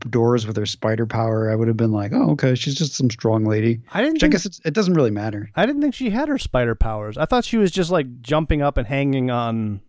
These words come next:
Speaker 2: like, rafters and stuff.
Speaker 1: Well, she does say, "Thank heaven I still possess my ability to stick to walls."
Speaker 2: Oh. Huh.
Speaker 1: So she's, she's got that.
Speaker 2: I thought, okay. I thought in
Speaker 1: And
Speaker 2: the,
Speaker 1: she's
Speaker 2: like,
Speaker 1: super
Speaker 2: a
Speaker 1: strong.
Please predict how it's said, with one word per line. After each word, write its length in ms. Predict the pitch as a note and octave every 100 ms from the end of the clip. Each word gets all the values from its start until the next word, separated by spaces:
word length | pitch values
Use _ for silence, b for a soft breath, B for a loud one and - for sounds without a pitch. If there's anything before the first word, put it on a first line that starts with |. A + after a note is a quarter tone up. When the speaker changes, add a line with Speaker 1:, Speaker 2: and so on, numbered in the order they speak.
| _ -
Speaker 2:
like, 180 | A#2
rafters 440 | B2+ C3+ - A#2+ G#2
and 120 | G2
stuff. 440 | - G#2 - - - _ _ _
Speaker 1:
Well, 100 | D#3
she 140 | D#3 F3+
does 180 | F3+ E3+
say, 120 | F3
"Thank 280 | - D#3 D#3+
heaven 300 | D3 D3 D3
I 80 |
still 260 | B2+ - C#3
possess 440 | B2+ C3 B2 B2+ -
my 120 | A#2+
ability 520 | A2 A2 A#2+ C3 B2
to 100 | A2
stick 360 | G2+ - C3 -
to 100 | A#2
walls." 560 | G2 A#2+ G#2 G2 G#2
Speaker 2:
Oh. 340 | C#3 A#3 G#2 G#2 _ _ _ - - - _ -
Huh. 60 |
Speaker 1:
So 240 | F#3+ G#2+ G#2 G#2 _ _ _
she's, 420 | - C3+ A#2+ A2+ - _ -
she's 220 | - A2
got 160 | D3 C#3+
that. 320 | C#3+ C#3+ A2 _ _ -
Speaker 2:
I 140 | F#3+
thought, 340 | A3 C4 A#3 - E3
okay. 360 | C#3 F3 D3 D3+ D#3 -
I 60 | D#3+
thought 180 | G#3+ A3
in 40 |
Speaker 1:
And 80 | F#3+
Speaker 2:
the, 100 | F#3
Speaker 1:
she's 160 | E3+ E3+
Speaker 2:
like, 80 | D3
Speaker 1:
super 60 |
Speaker 2:
a 40 | E3+
Speaker 1:
strong. 460 | - C#3 D3+ B2+